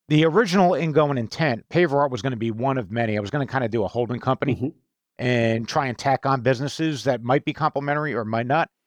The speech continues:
Speaker 1: And I would work a couple of days a week at Paver Art, and then while I go buy other businesses, I went into Paver Art with a partner. I was two-thirds, and then she was one-third. And then after four months, she realized that it wasn't the business for her.
Speaker 2: Mm-hmm.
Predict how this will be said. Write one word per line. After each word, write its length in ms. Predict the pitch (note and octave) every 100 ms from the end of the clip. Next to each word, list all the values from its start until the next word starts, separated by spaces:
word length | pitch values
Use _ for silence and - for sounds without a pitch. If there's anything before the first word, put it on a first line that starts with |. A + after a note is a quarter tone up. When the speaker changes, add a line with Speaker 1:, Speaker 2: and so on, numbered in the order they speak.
| _ _ -
Speaker 1:
And 140 | G#3+
I 40 | G#3+
would 160 | F#3+
work 240 | D#3+ F3+ -
a 40 |
couple 260 | - F3 D#3+
of 60 |
days 220 | D#3 D#3+ C3
a 40 |
week 260 | C3 D#3+ C#3+
at 180 | C#3+ -
Paver 200 | D3+ C3
Art, 380 | C3+ D3 D3+
and 160 | - A#2+
then 200 | B2+ B2
while 120 | C3
I 140 | B2+ B2
go 140 | C3+
buy 200 | A#2+ A#2+
other 200 | C3 A2+
businesses, 500 | G2 F2 C3+ D#3 C#3+ _ _ _
I 80 | -
went 200 | A#2 A#2+
into 140 | E3+
Paver 300 | G#3 C#3+ C3+
Art 160 | A2+ B2
with 120 | A2+
a 40 | G#2+
partner. 520 | - C3+ F#2 G2 G2+
I 100 | A#2+
was 160 | A2+
two-thirds, 680 | - C3 - A#2 A#2 G#2+ - _ _ _
and 120 | -
then 120 | A#2 G#2+
she 160 | -
was 160 | A2+ F#2
one-third. 540 | G#2 A#2+ - G2 F#2 - _ _ _ -
And 80 |
then 100 | F3
after 220 | E3 D#3 B2
four 220 | - C#3
months, 260 | B2 A2+
she 120 | - D3
realized 520 | A#2+ A#2 G#2+ G#2 F2+
that 140 | G#2 -
it 100 | C#3
wasn't 220 | C#3+ G#2+
the 80 | G#2
business 280 | A2 G2 F#2+
for 140 | G2+
her. 180 | G2+ G#2+
Speaker 2:
Mm-hmm. 220 | G2 A2